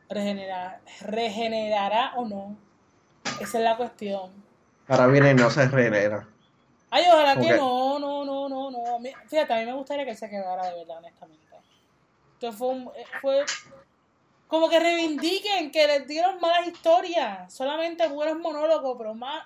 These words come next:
Speaker 1: más historias de acción, por favor.
Speaker 2: Ujú. Déjenos en los comentarios de este episodio que, este, qué le gustaría del próximo Doctor si es que se regenera.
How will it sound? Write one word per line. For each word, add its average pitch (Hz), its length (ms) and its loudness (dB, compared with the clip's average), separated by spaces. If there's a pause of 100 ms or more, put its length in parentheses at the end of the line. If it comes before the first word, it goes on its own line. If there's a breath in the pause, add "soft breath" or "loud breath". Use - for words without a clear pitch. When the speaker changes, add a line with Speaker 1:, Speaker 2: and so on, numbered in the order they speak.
Speaker 1:
más 269 260 -12 (260)
historias 285 420 -8
de 247 60 -6
acción, 214 500 -14
por 180 140 -20
favor. 196 380 -16 (2000)
Speaker 2:
Ujú. 107 300 -10 (960 loud breath)
Déjenos 156 340 6
en 185 60 8
los 180 100 6
comentarios 160 500 6
de 143 100 4
este 143 160 0
episodio 147 600 2
que, 131 220 0
este, 107 600 0 (840 soft breath)
qué 131 140 4
le 143 100 8
gustaría 135 580 8
del 120 220 2
próximo 127 680 2
Doctor 113 560 2
si 113 160 0
es 107 80 0
que 123 200 6
se 117 160 4
regenera. 101 640 -2